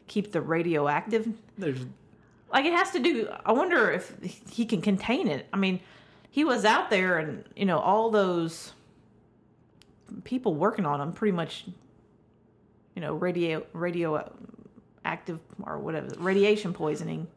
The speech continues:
Speaker 2: Yeah, I, I, I just think that, that, that the, the thing inside him is, is the radioactive part.
Speaker 1: Yeah.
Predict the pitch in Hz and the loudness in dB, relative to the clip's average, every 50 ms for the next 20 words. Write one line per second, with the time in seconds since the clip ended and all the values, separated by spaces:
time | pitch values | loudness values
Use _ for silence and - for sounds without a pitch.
0 | _ _ - 262 247 233 226 - 226 247 247 262 254 262 269 262 269 240 233 220 | _ _ 4 6 6 8 8 4 4 4 4 4 4 4 2 0 0 0 -2 2
1 | - 233 214 214 196 165 - - - - 156 151 160 160 - - 165 160 151 143 | 4 4 6 6 4 4 4 0 -8 -6 -4 -4 -2 -4 -6 -8 -6 -4 -4 -4
2 | - - - 147 139 131 127 131 - 139 147 151 - - 208 214 202 170 147 139 | -4 -4 -2 -2 -2 -2 -4 -8 -6 -6 -6 -6 2 4 6 6 6 4 2 0
3 | 131 - - 165 147 147 143 131 123 131 123 123 120 127 131 131 127 123 120 113 | -2 0 2 4 4 4 2 0 0 -4 -4 -4 -6 -6 -6 -6 -6 -6 -6 -8
4 | 117 - - - - - 139 120 110 117 120 - - 127 127 135 123 143 139 131 | -10 -12 -14 -16 -6 -4 -4 -4 -4 -8 -10 -12 -10 -6 -6 -2 0 0 0 2
5 | 131 131 127 120 120 120 120 117 - - 104 - 269 269 190 - 160 | 0 -2 -2 -2 -2 -2 -2 -4 -6 -10 -12 -6 -4 -4 -2 -2 -4